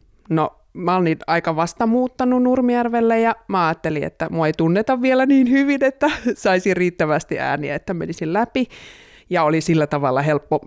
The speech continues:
suostua, mutta toisin kävi. Ja mulla ei ole siis aikaisempaa kokemusta kirkon luottamustehtävistä. Ja pakko myöntää, että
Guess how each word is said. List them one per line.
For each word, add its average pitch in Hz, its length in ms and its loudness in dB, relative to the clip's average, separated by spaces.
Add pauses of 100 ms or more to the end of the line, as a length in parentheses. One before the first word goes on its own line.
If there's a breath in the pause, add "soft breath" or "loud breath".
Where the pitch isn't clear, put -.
suostua, - 560 -2 (140)
mutta 196 360 -2 (240)
toisin 311 360 0
kävi. - 300 -8 (800 loud breath)
Ja 175 260 0
mulla 240 300 0
ei 190 240 2
ole 156 80 0
siis 143 280 -4
aikaisempaa 123 600 -6
kokemusta 196 600 -6 (540 soft breath)
kirkon 151 380 -6
luottamustehtävistä. 208 1120 -2 (840 loud breath)
Ja 196 160 0
pakko 170 260 -2
myöntää, 165 380 2
että 151 260 -4